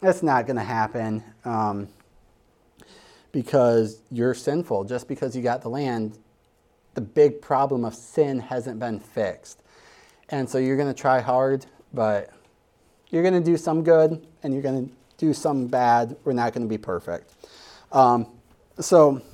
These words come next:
so that's kind of the overview of the book of Joshua. It's, it's a pretty good book, um, and it's fairly successful. I mean, there's books where you're just like, "Man, these people are terrible. They fail, and then they fail, and then they fail." And it's like,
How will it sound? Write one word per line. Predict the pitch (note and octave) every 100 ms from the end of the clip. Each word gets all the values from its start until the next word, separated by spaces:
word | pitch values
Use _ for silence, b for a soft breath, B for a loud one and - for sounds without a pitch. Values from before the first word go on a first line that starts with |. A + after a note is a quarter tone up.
| -
so | - E3
that's | A#3+ C4
kind | C4 A#3+
of | G3
the | E3+ D#3 -
overview | F3 E3+ D#3 D#3 C#3
of | -
the | C#3
book | C#3 C3
of | B2
Joshua. | A#2 B2 A#2 - A#2+ A#2+
It's, | F#3 B3+ - -
it's | E4 G4
a | A#4
pretty | - F#4+ G4 G4 C4
good | G#3+ D#3+ C3 D#3+ F3+ G#3+ G#3+ b b b b b -
book, | D3 F3 A3 - - -
um, | C#3+ C3+ A#2 A2 - _ _ _ _ b b b b _
and | A3+ A3+ G#3+
it's | - - _
fairly | - A#3 D4+ D#4+
successful. | A#3+ G#3 - A3+ A3 D3 C3
I |
mean, | F#3+ G#3
there's | G3+
books | G3+ G#3 G3+
where | G#3+
you're | F3
just | E3
like, | D3+ D3
"Man, | F#3 A3+ A2 A2
these | F3+ D4
people | - C4 B3+
are | C#3+
terrible. | A2 - - F#3+ C4 C#3+
They | B2 C#3
fail, | C3+ - F3 G#3+ B3
and | D#3+
then | C3+
they | A#2+
fail, | - E3+ F#3+ G#3
and | F3
then | C#3+
they | B2+
fail." | - E3+ F#3
And |
it's | F3+
like, | F#3